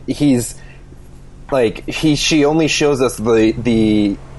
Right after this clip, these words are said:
the aftermath of a lot of the assault, like, him taking out this guard or him, like,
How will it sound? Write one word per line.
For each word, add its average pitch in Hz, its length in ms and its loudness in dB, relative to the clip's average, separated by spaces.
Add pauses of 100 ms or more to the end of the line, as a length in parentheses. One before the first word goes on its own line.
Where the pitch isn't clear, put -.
(100)
the 110 500 0
aftermath 117 720 -2
of 110 80 -4
a 117 60 0
lot 107 240 2
of 107 180 0
the 113 120 0
assault, 113 480 -2
like, 110 320 0
him 117 360 -4
taking 123 380 -2
out 107 200 -2
this 113 200 -2
guard 104 400 0
or 101 120 0
him, 107 220 -2
like, 101 320 0